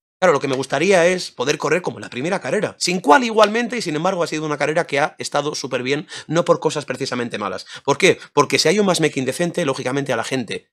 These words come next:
buena le va a juntar con la gente buena, a la gente mala con la gente mala, a la gente limpia con la gente limpia, a la gente sucia con la gente sucia. Y cuando eso funciona, da igual que seas primero o último, te lo puedes pasar bien, mucho más en un concepto como este, que no es iRacing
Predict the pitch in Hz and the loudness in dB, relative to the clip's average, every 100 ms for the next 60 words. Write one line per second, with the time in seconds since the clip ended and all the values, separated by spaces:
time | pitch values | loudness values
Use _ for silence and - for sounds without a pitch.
0 | _ 165 202 196 175 127 - 127 151 131 | _ 2 2 2 2 0 -2 -2 -2 -2
1 | 110 113 107 120 185 185 123 - 110 120 | -6 -6 -6 -4 -2 -2 -4 -6 -8 -4
2 | 113 110 104 104 123 156 185 185 185 - | -2 -2 -4 -6 -2 0 2 2 0 -4
3 | 127 123 135 120 110 107 107 113 113 127 | -2 0 -2 -6 -6 -6 -6 -6 -6 -4
4 | 147 170 170 165 117 113 123 120 151 139 | -4 -2 0 0 0 -4 -4 -4 -4 -4
5 | 123 104 117 110 - 107 90 82 - - | -4 -6 -6 -8 -8 -10 -10 -14 -16 -16
6 | 131 131 139 165 135 131 151 175 196 139 | -4 0 0 0 -4 -2 2 2 2 2
7 | 123 123 123 117 110 147 156 131 147 156 | 4 2 0 -6 -4 -2 2 2 2 0
8 | 156 - - _ 113 107 123 120 120 113 | 0 0 -6 _ -8 -2 -2 0 -2 -4
9 | 107 131 135 131 131 135 131 131 131 131 | -2 -2 -2 -2 0 0 0 -2 -2 0
10 | 127 - 127 135 127 127 135 127 120 139 | -4 -2 -2 -2 -2 -2 0 2 2 0
11 | 135 139 | 0 -2